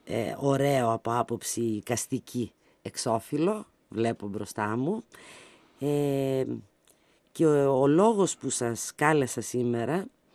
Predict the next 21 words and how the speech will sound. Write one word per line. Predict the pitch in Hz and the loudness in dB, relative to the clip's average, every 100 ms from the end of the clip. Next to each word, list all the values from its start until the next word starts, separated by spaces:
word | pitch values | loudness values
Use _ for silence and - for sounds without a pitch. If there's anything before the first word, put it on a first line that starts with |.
| - - _ _ _ _ _ | -20 -20 _ _ _ _ _
δεν | 143 226 240 | 2 4 6
είναι | 180 139 | 4 4
"Το | - 127 | 2 -2
πράγμα, | 127 131 127 120 120 | 2 2 2 2 0
η | |
λέξη | 113 117 - - | 0 -2 -4 -6
και | - | -4
ο | 120 | -2
κόσμος", | 120 117 113 110 | -2 -2 -4 -6
όπως | 123 110 | -8 -10
τα | 120 | -12
ακούει | - 120 110 | -8 -6 -4
ίσως | 107 - 98 | -6 -10 -12
αφηρημένα | 110 117 107 107 113 107 95 | -10 -6 -6 -4 -4 -6 -8
κάπως | - 92 - 92 87 - | -10 -12 -12 -16 -16 -16
ο | |
κόσμος, | - 107 107 98 113 165 - _ - - - - _ - | -12 -8 -6 -6 -6 -8 -10 _ -20 -20 -20 -20 _ -10
ε, | 104 107 - | -6 -6 -4
οι | |
ακροατές | 120 120 110 104 113 117 113 | -4 -4 -8 -6 -6 -6 -4
μας, | 170 180 | -4 -6